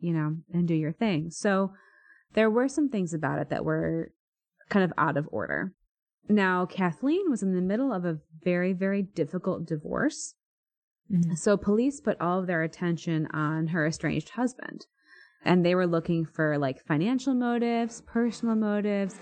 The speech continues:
Speaker 1: anything. And there was a short series of litigation about this, but none of it really went anywhere because
Speaker 2: Okay.
Speaker 1: they couldn't tie any of those loose strings.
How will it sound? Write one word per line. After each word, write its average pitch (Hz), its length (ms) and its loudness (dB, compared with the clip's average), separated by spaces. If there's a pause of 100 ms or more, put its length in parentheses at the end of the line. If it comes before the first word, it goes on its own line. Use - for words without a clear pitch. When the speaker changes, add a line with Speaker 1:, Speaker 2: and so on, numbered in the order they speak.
Speaker 1:
anything. 180 680 -2 (540)
And 214 140 4
there 220 160 2
was 302 520 0
a 202 120 0
short 190 480 -2
series 175 400 0
of 170 100 -2
litigation 170 960 -2
about 151 500 0
this, 349 420 -2 (420)
but 190 120 4
none 226 140 4
of 359 80 2
it 349 80 2
really 196 240 2
went 175 260 -2
anywhere - 540 -6 (340)
because 170 720 2 (480)
Speaker 2:
Okay. 185 60 0
Speaker 1:
they 202 100 6
couldn't 196 380 0
tie 180 340 0
any 165 260 0
of 156 100 -2
those 156 240 -8
loose - 160 -10
strings. - 520 -6